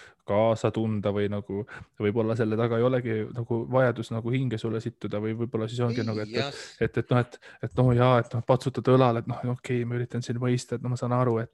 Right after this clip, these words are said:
Speaker 1: noh, et, et ma ei tea, et ma olen olemas sinu jaoks, kui sa tahad kunagi kokku saada ja rääkida, et <laughs>
Speaker 2: Ma arvan, et see nii traagiline ei ole, eks ju, ühesõnaga, ma ütlen seda, et ma ei tea, Erki Nool on ka nüüd,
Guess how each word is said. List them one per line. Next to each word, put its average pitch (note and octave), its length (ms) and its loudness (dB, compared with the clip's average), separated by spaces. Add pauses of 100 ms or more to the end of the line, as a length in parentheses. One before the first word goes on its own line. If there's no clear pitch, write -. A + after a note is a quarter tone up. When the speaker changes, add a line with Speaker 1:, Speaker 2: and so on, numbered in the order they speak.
Speaker 1:
noh, - 100 -8
et, - 220 -12
et - 100 -14
ma B2 80 -8
ei A#2 140 -6
tea, A#2+ 100 -2
et - 480 -14
ma C#3 80 6
olen C#3 160 6
olemas C3+ 400 4
sinu B2+ 160 4
jaoks, B2 160 0
kui C3+ 140 2
sa - 100 2
tahad C3 160 -2
kunagi C3 240 2
kokku C#3+ 320 2
saada B2+ 320 4
ja B2+ 80 4
rääkida, B2+ 480 2
et - 160 -4 (560)
<laughs> - 720 -2
Speaker 2:
Ma D3+ 140 2
arvan, A#2 180 2
et G#2 80 -6
see A#2+ 160 0
nii C#3+ 140 0
traagiline A2+ 500 2
ei A2+ 80 2
ole, C3+ 300 2
eks - 160 -10
ju, G2 80 -10
ühesõnaga, G#2 260 -8
ma C3 80 -8
ütlen G#2+ 160 -14
seda, A#2+ 240 -2
et - 160 -14
ma G#2 80 -8
ei G2+ 80 -8
tea, G2 160 -2
Erki A2+ 220 -8
Nool A2 240 -6
on - 20 -12
ka A2 160 -8
nüüd, F#2+ 80 -10